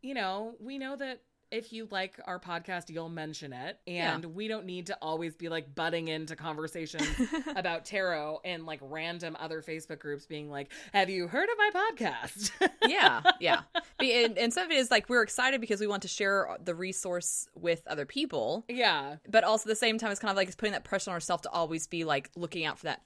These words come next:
Speaker 2: moment.
Speaker 1: Yeah, exactly.
Speaker 2: And, you know, that sort of thing. And so kind of, like, releasing that expectation of ourselves.
Speaker 1: Yeah.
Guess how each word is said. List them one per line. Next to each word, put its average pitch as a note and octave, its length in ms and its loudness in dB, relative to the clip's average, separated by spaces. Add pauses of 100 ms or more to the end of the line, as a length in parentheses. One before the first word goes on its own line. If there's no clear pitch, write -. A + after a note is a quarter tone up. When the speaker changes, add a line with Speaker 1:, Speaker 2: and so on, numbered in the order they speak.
Speaker 2:
moment. D#3 480 -4
Speaker 1:
Yeah, G3 280 4
exactly. E3 640 4
Speaker 2:
And, C#3+ 80 -2
you - 60 0
know, D#3+ 100 2
that D3 180 2
sort E3 160 0
of C#3+ 60 -2
thing. A#2+ 200 -2
And E3 120 -6
so F#3+ 160 2
kind F#3 160 -2
of, E3+ 80 -2
like, E3+ 200 0
releasing F3 420 -4
that D3 100 -4
expectation - 520 -8
of C#3+ 60 -8
ourselves. D3 640 -4
Speaker 1:
Yeah. C#3 500 0